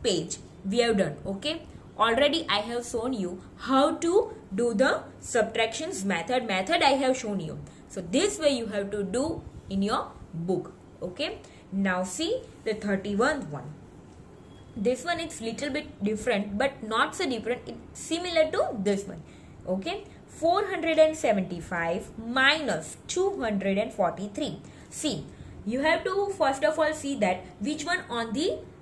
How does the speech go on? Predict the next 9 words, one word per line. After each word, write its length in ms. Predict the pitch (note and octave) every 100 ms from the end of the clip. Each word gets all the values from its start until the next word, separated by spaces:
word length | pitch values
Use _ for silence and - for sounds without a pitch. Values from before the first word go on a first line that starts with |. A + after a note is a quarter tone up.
| - - - - G#3
ones 320 | B3 D#4+ -
place. 320 | - D#3 D3
See, 380 | - C4+ F3 - - - -
here 140 | A#3 A#3+
five 440 | - B3 D4 D#4
is 160 | D4+ C#4
on 180 | D4 G#3
ones 260 | G3 G3
place 380 | - B3 C4+